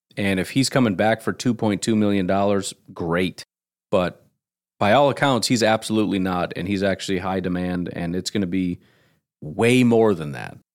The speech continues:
I'm sorry, no thank you. Twenty-eight years old,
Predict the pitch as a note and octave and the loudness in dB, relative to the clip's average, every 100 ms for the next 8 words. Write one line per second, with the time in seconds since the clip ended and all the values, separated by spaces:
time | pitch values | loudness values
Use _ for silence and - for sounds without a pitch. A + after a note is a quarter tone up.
0 | _ _ _ _ _ _ _ - F#2+ A2+ | _ _ _ _ _ _ _ -10 -4 2
1 | G2 F#2 F2+ - F2 D#2+ - - _ - | 2 2 -2 -2 -4 -4 -10 -14 _ 0
2 | D3 D#3 D3 C3 B2+ A#2+ G#2 F#2+ | 2 4 4 2 2 4 4 4